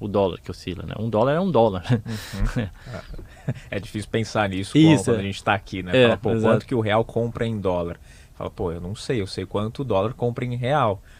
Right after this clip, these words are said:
Speaker 2: Ah, então o dólar vai comprar os quase cinco reais hoje, mas o real, pô, não faço ideia.
Speaker 1: <laughs> Exato. É, é uma, é como se fosse o pensamento de,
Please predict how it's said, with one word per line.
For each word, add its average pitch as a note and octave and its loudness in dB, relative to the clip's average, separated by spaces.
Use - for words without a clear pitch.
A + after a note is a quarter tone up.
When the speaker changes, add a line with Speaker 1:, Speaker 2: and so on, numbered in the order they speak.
Speaker 2:
Ah, - -4
então F2 -4
o G2 -4
dólar F#2+ 0
vai G2+ 0
comprar G2 -2
os - -6
quase F#2 0
cinco F#2+ -4
reais F2 -2
hoje, F2+ -4
mas A#2 -8
o F#2 -6
real, F#2 -2
pô, - -20
não G2+ -10
faço - -12
ideia. A#2+ -4
Speaker 1:
<laughs> A#2 2
Exato. A2+ 0
É, - 4
é F#3+ 4
uma, G3+ 6
é F#3+ 4
como G#3+ 0
se - -6
fosse A3+ 0
o A3 4
pensamento F#3+ 0
de, G3 -2